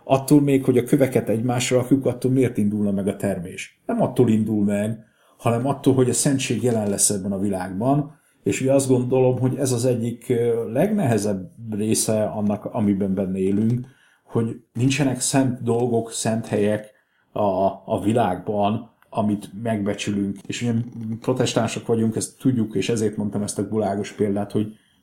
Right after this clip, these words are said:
bármi válhat szent helyé. Bármi lehet. Bármelyik hely.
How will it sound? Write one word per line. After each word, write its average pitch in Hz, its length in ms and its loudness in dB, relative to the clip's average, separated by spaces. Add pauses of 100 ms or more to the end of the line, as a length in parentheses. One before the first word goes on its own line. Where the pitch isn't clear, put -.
bármi 117 560 2
válhat 98 500 -6
szent 95 320 -6
helyé. - 540 -14 (840)
Bármi 117 420 2
lehet. - 500 -8 (640)
Bármelyik 107 580 0
hely. - 400 -10